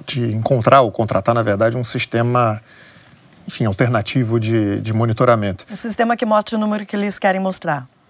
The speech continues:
Speaker 1: Espera-se que não, né? Mas a questão é tão, é, é... é, é, criou-se esse medo exatamente porque o governo, ele fez um ataque aos dados que existiam, que foram criados por um órgão do governo,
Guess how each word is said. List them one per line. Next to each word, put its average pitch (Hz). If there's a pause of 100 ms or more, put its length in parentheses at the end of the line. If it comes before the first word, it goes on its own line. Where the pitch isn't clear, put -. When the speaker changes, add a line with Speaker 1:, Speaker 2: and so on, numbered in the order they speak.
(200)
Speaker 1:
Espera-se 165
que 208
não, 147
né? 131
Mas 127
a 170
questão 208
é 170
tão, -
é, 156
é... 120 (400)
é, - (300)
é, - (100)
criou-se 185
esse 160
medo 131
exatamente 117
porque -
o 185
governo, 131 (380)
ele 127
fez 190
um 208
ataque 127
aos 113
dados 110
que -
existiam, 120
que 151
foram 135
criados 117
por 135
um 120
órgão 113
do 120
governo, 151